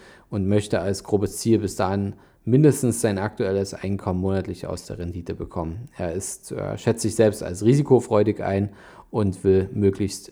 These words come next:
schnell etwas aufbauen. Und bei der Art von Investments hat er aber keine bestimmte Präferenz. Johannes ist auf jeden Fall bereit, sich jetzt finanziell,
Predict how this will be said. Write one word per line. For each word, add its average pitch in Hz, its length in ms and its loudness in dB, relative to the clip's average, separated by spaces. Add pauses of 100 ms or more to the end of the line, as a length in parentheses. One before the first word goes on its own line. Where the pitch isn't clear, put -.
schnell 107 540 2
etwas 90 340 -6
aufbauen. 85 640 -6 (420)
Und 92 360 -4
bei 92 140 2
der 90 320 -2 (140)
Art 151 280 4
von 135 180 4
Investments 113 560 0
hat 101 160 -2
er 85 100 -2
aber 90 220 -4
keine 90 280 -6
bestimmte 90 540 -6 (460)
Präferenz. 82 680 -2 (1080)
Johannes 123 400 6
ist 127 80 2
auf 117 140 2
jeden 117 160 4
Fall 104 160 2
bereit, 98 320 2
sich 110 200 0
jetzt - 340 0
finanziell, 107 640 2